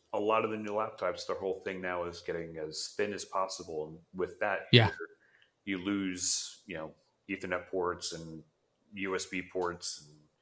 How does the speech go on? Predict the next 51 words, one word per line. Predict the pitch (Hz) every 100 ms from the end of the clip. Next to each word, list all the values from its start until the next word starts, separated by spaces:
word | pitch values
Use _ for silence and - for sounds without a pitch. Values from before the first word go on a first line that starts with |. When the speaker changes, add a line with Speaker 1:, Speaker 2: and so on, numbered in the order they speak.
| _ - - - - _
Speaker 1:
you | 85
know, |
my | 85
Speaker 2:
Mm-hmm. | 117
Speaker 1:
wife | 110 107
got | 90 87
a |
new | 90 87 87 - 92
MacBook, | 90 - 82 80
and | 80
I | 80
had | 82
to | 82 78 78 - _
buy | 87 87
a |
dongle | 85 87 90 85 80
so | - 80 78 -
she | - 82
could | 80 - -
put | 85
in | 80 80 78 - _ _ _ _ _ -
a | 87
regular | 82 85 85 82
U | 82 82
S | 80
B | - 85 82 80 78 _ _ _ _ _ -
mouse | 87 87 82 -
or, | 78 76
or | 71 76 76 73 _ - -
anything | 98 85 78
like | 73 -
that | 73 -
because | - 123
Speaker 2:
Yeah. | 110
Speaker 1:
it | -
just | - -
has | 78 76 -
one | 85 85 82
or | 76 76 -
two | - 85 80 -
Thunderbolt, | 87 82 73 76 76 - - - _ _ _ -
uh, | 78
U | 80
S | 80
B | -
C | 104
Speaker 2:
Mm-hmm. | 117 110
Speaker 1:
ports, | 107 - -
and | 87
that's | 85 -
it. | 90